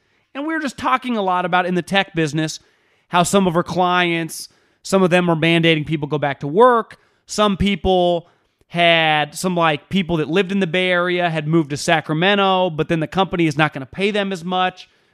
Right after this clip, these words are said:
because part of paying them more is to live in the Bay Area. The cost of living is cheaper there if you move out of state. And just about the thought of these companies now, Google ran an ad during the Final Four. "Corona's over. Time to get back to normal."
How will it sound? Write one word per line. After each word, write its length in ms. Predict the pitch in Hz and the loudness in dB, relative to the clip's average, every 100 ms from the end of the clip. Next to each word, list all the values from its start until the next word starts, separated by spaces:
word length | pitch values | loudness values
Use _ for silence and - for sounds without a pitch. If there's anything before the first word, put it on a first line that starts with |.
| - | -10
because 220 | 147 160 | -4 -4
part 280 | - 175 165 | -2 -2 -2
of 120 | - | -4
paying 320 | 170 175 175 | -4 -2 0
them 140 | 165 | -2
more 440 | 151 165 190 190 185 | -2 -2 0 2 0
is 140 | 160 | -2
to 80 | 139 | -6
live 180 | 147 180 | -4 -2
in 60 | |
the 80 | 185 | -2
Bay 160 | 165 170 | -2 0
Area. 200 | 170 165 | 0 -2
The 60 | |
cost 300 | 131 151 147 | -6 -6 -6
of 100 | 147 | -8
living 280 | 139 175 165 | -6 -4 -6
is 80 | 135 | -8
cheaper 340 | - 185 185 | -10 -10 -8
there 220 | 170 170 165 | -8 -6 -6
if 100 | 147 | -8
you 100 | 135 | -8
move 220 | 143 151 | -4 -2
out 140 | 147 | -2
of 80 | 131 | -6
state. 420 | - 214 202 180 _ _ _ _ _ | -10 -8 -8 -10 _ _ _ _ _
And 140 | 277 254 | -8 -6
just 220 | 320 - | -6 -4
about 320 | 208 220 214 | 0 2 2
the 80 | 185 | -4
thought 440 | - 214 202 202 | 0 2 4 2
of 240 | 185 180 165 | 0 0 0
these 140 | 185 | -4
companies 600 | - 226 294 208 156 135 | -4 -2 -2 -2 -6 -6
now, 360 | 143 135 143 160 _ _ _ - | -6 -6 -6 -10 _ _ _ 0
Google 340 | 226 339 294 | 4 4 4
ran 200 | 202 220 | 4 2
an 100 | 220 | 2
ad 260 | 208 247 220 | 2 2 0
during 200 | 180 202 | 0 0
the 40 | |
Final 260 | 190 202 202 | 0 0 0
Four. 380 | - 226 180 - _ | 0 0 -2 -6 _
"Corona's 420 | - 233 254 233 | -2 0 2 4
over. 280 | 247 247 156 _ | 6 4 2 _
Time 180 | 170 190 | -2 0
to 60 | 208 | 0
get 100 | 202 | 0
back 200 | 208 202 | 0 0
to 80 | |
normal." 360 | 202 214 196 - | 0 0 -2 -6